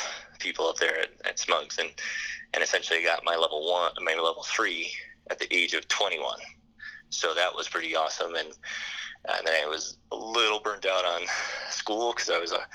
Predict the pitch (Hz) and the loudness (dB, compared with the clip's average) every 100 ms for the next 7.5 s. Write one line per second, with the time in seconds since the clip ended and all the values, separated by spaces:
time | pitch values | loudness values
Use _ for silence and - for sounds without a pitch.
0 | - - - 101 85 98 110 110 - 87 | -10 -6 0 0 0 -2 0 0 0 0
1 | 87 90 87 85 - 98 110 110 85 - | 0 -2 -4 -2 -2 -2 0 -2 -2 -8
2 | - 95 90 85 92 - 90 90 - - | -10 -4 -2 -2 0 0 0 -4 -10 -4
3 | 90 - 92 87 - 90 87 85 - - | -4 -2 -2 -2 -2 0 0 -2 -8 -12
4 | - - - - _ - - - 104 85 | -14 -16 -20 -20 _ -20 -8 2 2 4
5 | - 98 90 90 92 104 98 82 87 - | 2 4 6 6 6 4 2 0 -2 -4
6 | - - - 101 90 87 85 87 90 92 | -6 -8 0 2 4 2 2 2 4 4
7 | 92 95 - 95 | 6 4 2 0